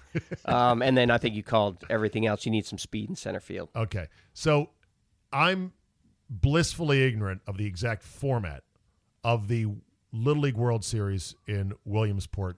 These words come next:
Speaker 1: P A. Meaning,
Speaker 2: Yeah.
Speaker 1: how many teams, how many regions, how many games, what's the bracket, how much elimination, blah, blah, blah. Explain it to me like I'm a child.
Speaker 2: Okay, well, my honest answer for that is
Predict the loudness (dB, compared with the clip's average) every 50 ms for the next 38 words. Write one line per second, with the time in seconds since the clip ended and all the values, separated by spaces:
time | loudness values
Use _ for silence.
0 | _ _ -8 -6 -6 -6 -8 -12 -14 -18 _ -4 0 2 2 2 2 0 -2 -6
1 | _ _ _ _ _ _ _ _ _ _ -4 0 2 4 4 4 2 2 0 -2
2 | -4 -6 -8 -8 -12 -18 -20 -20 _ _ _ -20 -20 _ _ -12 -2 2 4 4
3 | 4 4 4 4 4 2 2 0 -2 -4 -8 -10 -10 -12 -16 -18 _ _ _ _
4 | _ -12 -4 0 2 4 4 4 4 2 2 2 2 0 0 -2 -4 -6 -8 -10
5 | -14 _ _ _ _ -2 2 4 4 4 4 2 -2 -2 0 2 0 0 0 -2
6 | -6 -8 -10 -12 -12 -18 _ _ -2 2 2 2 4 2 2 2 0 0 0 2
7 | 2 2 2 0 0 -2 -4 -4 -4 -6 -6 -6 -8 _ _ _ _ -12 -6 0
8 | 2 4 4 4 4 4 4 4 4 4 2 2 0 0 0 0 0 -2 -4 _
9 | _ _ _ -14 -12 -12 -10 -6 -2 2 2 4 4 2 0 0 -2 -2 0 0
10 | 0 2 2 0 0 0 -2 -2 -4 -4 -4 -6 -6 -6 -6 0 2 2 4 6
11 | 4 4 4 2 0 2 4 6 6 4 2 _ _ -2 2 4 6 6 6 6
12 | 4 2 0 -2 -2 -2 -2 -4 -8 -8 -6 -4 -2 -2 -2 -4 -6 -8 -12 -10